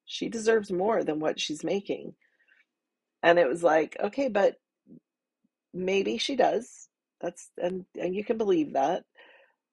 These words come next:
But what if she's happy exactly the way she is? What if she's happy making those decisions that she's currently making, and she's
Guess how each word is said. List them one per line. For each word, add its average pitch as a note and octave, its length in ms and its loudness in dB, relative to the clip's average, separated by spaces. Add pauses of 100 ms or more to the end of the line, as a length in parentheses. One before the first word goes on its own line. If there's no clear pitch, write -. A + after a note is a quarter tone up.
(240)
But F#3+ 220 0
what A#3+ 80 -2
if C#4+ 100 -4
she's - 300 -6
happy G3+ 640 -6 (680)
exactly F#3+ 520 0
the F#3 80 2
way F3+ 140 0
she F3+ 220 -2
is? - 480 -4 (420)
What F3+ 100 -2
if A3 100 -2
she's B3+ 260 -6
happy F3 800 0
making F#3+ 600 -2
those F3 280 4
decisions D#3 560 -4
that - 200 -4
she's - 260 -6
currently F3+ 520 -4
making, E3 580 -2 (680)
and E3 560 4
she's F#3+ 680 -2